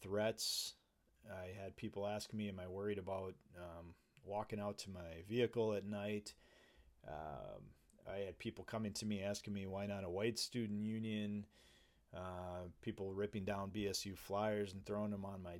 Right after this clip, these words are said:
desk in my classroom. I had, uh, uh, a few that, um, you know, I was told that B S U was a threat. Um, they were very worried about, uh,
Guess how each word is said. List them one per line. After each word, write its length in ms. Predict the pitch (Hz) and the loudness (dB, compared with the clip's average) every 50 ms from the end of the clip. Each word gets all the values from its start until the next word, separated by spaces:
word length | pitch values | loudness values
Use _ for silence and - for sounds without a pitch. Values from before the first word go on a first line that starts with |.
| 90 90 | -6 -2
desk 400 | 101 196 202 107 101 - - - | 0 2 4 4 4 2 -2 -6
in 80 | 92 90 | -6 -6
my 120 | 87 87 | -6 -8
classroom. 920 | - - - 92 101 101 101 - - - 101 101 101 101 101 101 101 101 - - - - - - - - - - - - - - - - | -6 -4 0 0 2 2 0 0 0 -2 0 0 0 0 0 -2 -2 -4 -6 -12 -20 -20 -20 -20 -20 -20 -20 -20 -20 -20 -20 -20 -12 -8
I 260 | - 82 85 87 87 90 98 | -6 -4 -2 -2 -2 -2 -2
had, 340 | 98 98 98 101 95 95 95 | -2 0 2 2 2 2 0
uh, 460 | 92 87 87 87 87 87 87 87 87 - - - - - - - - | 0 0 2 2 2 0 0 -2 -2 -4 -8 -16 -18 -16 -16 -12 -12
uh, 280 | 85 73 55 50 - - - - - 85 | -12 -12 -12 -14 -16 -16 -18 -16 -16 -16
a 40 | - | -14
few 400 | - - - 120 120 120 117 104 | -10 -4 0 4 6 6 6 6
that, 280 | 101 98 92 92 87 - - - | 4 2 2 0 -2 -4 -6 -4
um, 440 | 104 92 92 92 92 90 90 90 90 - - - - - - - | -4 -4 -2 -4 -4 -6 -6 -8 -10 -14 -16 -4 2 2 4 4
you 140 | 92 95 92 | 4 0 -2
know, 100 | 90 90 | -4 -4
I 100 | 92 92 | -4 -4
was 160 | 92 87 - | -4 -4 -4
told 420 | - - - 98 104 104 98 95 | -4 0 4 4 6 4 4 2
that 300 | 92 87 87 87 87 - - | 0 -2 -2 -2 -4 -4 -4
B 120 | 101 101 101 | -2 0 0
S 180 | 92 - - | 0 0 -2
U 140 | 98 98 98 | -2 -2 -2
was 160 | 95 87 82 | -2 -2 -4
a 60 | 82 | -4
threat. 460 | - - - - 104 107 107 104 - - - - - - - - | -8 -8 -4 0 2 4 4 4 4 0 -8 -18 -18 -18 -14 -12
Um, 320 | 90 87 87 87 90 87 | -10 -10 -8 -10 -8 -6
they 80 | 87 92 | -4 -2
were 100 | 92 92 | -2 -4
very 300 | 90 101 101 98 95 87 | -4 -4 -4 -4 -4 -4
worried 580 | 90 90 90 95 101 104 107 110 107 104 104 - - - - - - - - _ _ _ _ _ - - | -6 -6 -4 -2 0 2 2 4 2 0 0 -4 -10 -16 -20 -20 -20 -20 -20 _ _ _ _ _ -12 -10
about, 580 | 82 82 90 90 92 95 95 95 92 - - | -6 -2 0 2 2 2 2 0 -2 -4 -6
uh, 340 | 101 95 90 90 90 90 | -4 -2 -2 -2 -2 -2